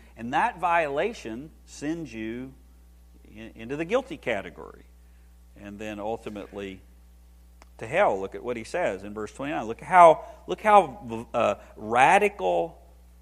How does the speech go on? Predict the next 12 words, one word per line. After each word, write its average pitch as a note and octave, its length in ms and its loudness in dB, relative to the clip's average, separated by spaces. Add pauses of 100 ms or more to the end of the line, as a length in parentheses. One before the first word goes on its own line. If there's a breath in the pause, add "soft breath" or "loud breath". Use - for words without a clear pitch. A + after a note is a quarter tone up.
(180)
how, B2 500 4 (160)
how A2 140 -4
serious, F3 840 2
how A#2+ 200 6
violent, E3 920 6 (720 soft breath)
uh, - 220 -14
of B2 220 0
a, G#2 340 -2
of A2 120 -10
a, G#2+ 220 -6 (100)
uh, A2+ 140 -6 (640)
of, G#2 120 -18